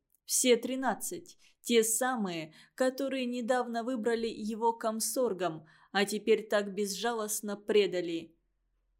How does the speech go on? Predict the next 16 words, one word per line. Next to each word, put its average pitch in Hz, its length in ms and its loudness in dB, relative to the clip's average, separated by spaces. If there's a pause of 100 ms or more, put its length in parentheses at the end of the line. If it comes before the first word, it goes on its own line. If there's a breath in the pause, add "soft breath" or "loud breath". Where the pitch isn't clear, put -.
(200)
"Он 208 300 4
что, 196 460 2
всегда 196 600 -2
у 254 120 0
вас 277 260 -2
такой?" 170 640 -4 (360)
услышал 208 640 2
Клим 247 360 -4
позади 226 520 -2
голос 233 420 -2
Шутова. 175 680 -4 (920)
Он 330 260 6
шел 294 340 0
по 254 100 4
пустырю, 247 640 -2
спотыкаясь, 226 1080 0